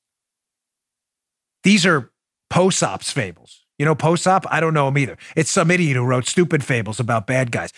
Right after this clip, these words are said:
That's what the media does. Hume can't believe it. They were on the wrong side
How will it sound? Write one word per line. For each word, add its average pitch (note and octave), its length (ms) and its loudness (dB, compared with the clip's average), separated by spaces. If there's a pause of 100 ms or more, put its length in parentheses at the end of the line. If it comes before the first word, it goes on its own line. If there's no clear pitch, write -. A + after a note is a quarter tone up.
(160)
That's - 260 0
what E3 180 2
the D#3 80 2
media A#2 380 -2
does. E2+ 300 -12 (840)
Hume C#4 280 2
can't A#3+ 320 0
believe A#3+ 340 2
it. - 140 -4 (600)
They B3 140 4
were C#4 220 4
on A#3+ 260 4
the G#3+ 100 4
wrong A3+ 480 4
side C#3+ 540 0